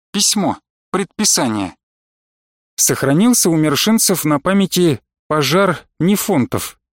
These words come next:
когда на самую Троицу все село без остатку сгорело. Сухмень стояла. Сухмень, сухая погода, продолжительное бездождье. Трава даже вся пригорела. И в такое-то время,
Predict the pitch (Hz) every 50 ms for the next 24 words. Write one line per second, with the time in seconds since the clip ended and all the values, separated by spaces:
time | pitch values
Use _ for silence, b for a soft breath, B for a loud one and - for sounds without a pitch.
0 | _ _ _ _ - 135 131 127 151 190 190 165 - - - 185 180 170 151 143
1 | 131 - 160 180 202 202 170 127 - - 147 123 - - - 202 185 - - 170
2 | 170 185 196 170 151 156 143 165 175 - - - 170 - - - 165 131 123 127
3 | 156 170 175 151 120 101 92 82 - _ _ _ _ _ _ _ _ - - -
4 | - 180 160 - - 196 233 254 233 170 - - - 131 131 127 120 117 107 92
5 | - _ _ _ _ _ _ _ _ _ _ _ _ _ _ - - - - 156
6 | 147 - - 185 220 233 220 190 - _ _ _ _ - - - 175 151 - -
7 | 156 170 180 175 - 196 190 160 139 127 117 110 101 - _ _ _ _ _ -
8 | - 180 175 160 160 147 131 - 165 190 - 196 185 185 185 185 175 160 190 175
9 | 165 165 185 165 113 104 104 104 98 92 85 _ _ _ _ _ _ _ _ _
10 | _ - 170 180 202 202 185 175 139 117 127 113 117 123 - - 131 131 - 135
11 | 135 135 139 135 131 120 113 107 90 _ _ _ _ _ _ - - 160 143 -
12 | - 165 151 - 214 226 226 190 131 - 147 127 123 160 196 214 196 147 110 90
13 | -